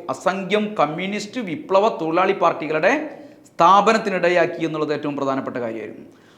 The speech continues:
അധ്വാനിക്കുന്നവൻ്റെ വിമോചന പോരാട്ടങ്ങളുടെ വേഗത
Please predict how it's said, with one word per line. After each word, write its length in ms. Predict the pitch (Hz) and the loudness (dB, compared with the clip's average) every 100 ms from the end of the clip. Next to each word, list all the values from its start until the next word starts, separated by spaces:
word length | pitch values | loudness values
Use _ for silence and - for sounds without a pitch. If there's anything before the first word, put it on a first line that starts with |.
| - | -8
അധ്വാനിക്കുന്നവൻ്റെ 1200 | 131 131 165 165 160 160 151 147 151 160 190 240 147 | -6 0 2 2 -2 -2 0 0 0 2 4 2 0
വിമോചന 480 | 143 156 170 175 | -2 0 0 0
പോരാട്ടങ്ങളുടെ 1040 | 175 156 160 160 160 147 147 151 202 254 - - - 123 | 0 2 4 4 2 -2 0 4 4 2 -8 -18 -18 0
വേഗത 480 | 156 202 262 247 277 | 6 8 8 8 8